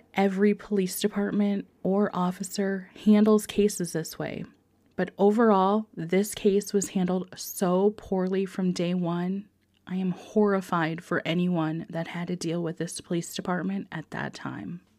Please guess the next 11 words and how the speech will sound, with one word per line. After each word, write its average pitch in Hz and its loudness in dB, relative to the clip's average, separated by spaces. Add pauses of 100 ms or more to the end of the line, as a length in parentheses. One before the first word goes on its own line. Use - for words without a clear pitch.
(1700)
It's 208 0
not 233 4
that 226 -2
the 220 4
police 196 2
were 185 2
completely 180 2
ignoring 160 2
leads 156 0
about 151 -2
Johnny. 135 -2